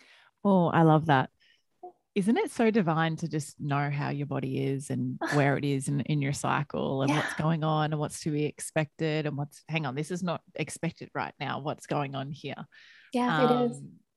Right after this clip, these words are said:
Speaker 1: how did you get into this line of work? Like, how did you become a practitioner in holistic reproductive health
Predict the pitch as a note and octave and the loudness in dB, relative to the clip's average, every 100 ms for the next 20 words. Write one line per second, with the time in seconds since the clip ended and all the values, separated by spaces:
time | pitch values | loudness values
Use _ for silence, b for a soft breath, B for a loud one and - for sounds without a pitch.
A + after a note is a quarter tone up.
0 | _ - F#3 G#3+ C4+ E4+ G#4 A4+ F4 B3 | _ -6 2 6 6 4 4 4 8 8
1 | A#3+ C4 C#4 A3+ - G3 F#3+ F3 D3 D#3+ | 8 4 2 2 2 4 6 6 6 4
2 | D#3+ - G3 A3+ A3 A3+ A3 - F#3 F3 | -2 4 6 6 4 0 0 2 2 2
3 | E3+ E3 b b b b b - F#3+ - | 0 -2 b b b b b -4 0 2
4 | - - F3 F3+ E3+ - E3 D#3+ D#3+ D#3+ | 2 2 0 2 -2 0 0 0 2 2
5 | - D#3 D#3 D3 D3+ - D3+ D#3+ D3+ C#3+ | 2 0 0 0 -2 -6 0 2 4 2
6 | - | -4